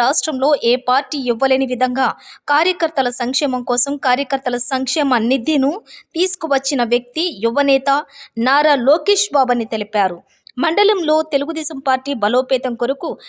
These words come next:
తన వంతుగా నిరంతరం శ్రమిస్తానని ప్రభాకర్ నాయుడు తెలిపారు.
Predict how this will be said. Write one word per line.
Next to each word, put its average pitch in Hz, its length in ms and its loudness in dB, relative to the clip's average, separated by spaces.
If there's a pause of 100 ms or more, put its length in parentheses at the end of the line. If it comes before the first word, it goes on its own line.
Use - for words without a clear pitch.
(200)
తన 302 120 4 (100)
వంతుగా 277 340 2 (100)
నిరంతరం 285 520 0
శ్రమిస్తానని 247 680 0 (380)
ప్రభాకర్ 349 500 2
నాయుడు 226 240 2 (100)
తెలిపారు. 185 460 0